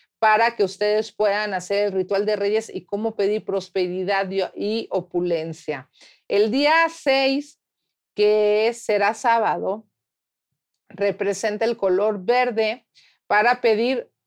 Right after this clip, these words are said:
eh, éxito material, o sea, oportunidades, pa-, compraventas y cosas así.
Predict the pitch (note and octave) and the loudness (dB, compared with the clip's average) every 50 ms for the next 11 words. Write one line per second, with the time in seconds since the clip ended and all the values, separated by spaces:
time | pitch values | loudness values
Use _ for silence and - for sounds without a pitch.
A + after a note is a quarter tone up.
0 | _ _ _ _ _ _ - G#3 G3+ G3 G3 G3 G3 F3 - - A3 G#3+ - - | _ _ _ _ _ _ 0 2 2 4 2 2 0 0 -2 -4 -4 -4 -4 -8
1 | A3+ F#3 - G3+ F#3+ F#3+ F#3+ F#3+ F#3 F#3 - G#3 G#3 G#3 A3+ A3+ A#3 A#3 A3+ - | -8 -6 -4 -4 -4 -2 -2 -4 -4 -2 0 0 0 2 2 2 0 -2 -4 -8
2 | F3+ - - F#3+ F3 - - _ _ _ _ _ _ - F3+ F3+ F3+ G#3 G3+ G3 | -12 -10 -6 -6 -8 -8 -10 _ _ _ _ _ _ -6 -6 -4 -2 -2 -2 -2
3 | G3+ - G3+ G3+ G3+ G#3 F#3 A3+ A3 A3 G#3+ F#3+ F3 - _ G3 F#3+ F#3 - F3+ | -2 -6 -6 -4 -4 -2 0 0 2 2 0 -2 -4 -6 _ -4 -4 -4 -6 -8
4 | - G#3 G#3 F#3+ - F#3+ F#3 F#3 F3+ G#3 A3 A#3 B3 B3+ A#3+ A3+ F#3+ F3+ - F#3 | -6 -4 -4 -2 -2 0 0 0 0 0 0 0 0 -2 -2 -4 -4 -4 -6 -8
5 | E3+ - F#3+ F#3 A3 G#3 - - G3+ F#3 - A#3 A3 A3 | -6 -6 -6 -6 -6 -8 -8 -8 -10 -6 -6 -6 -6 -6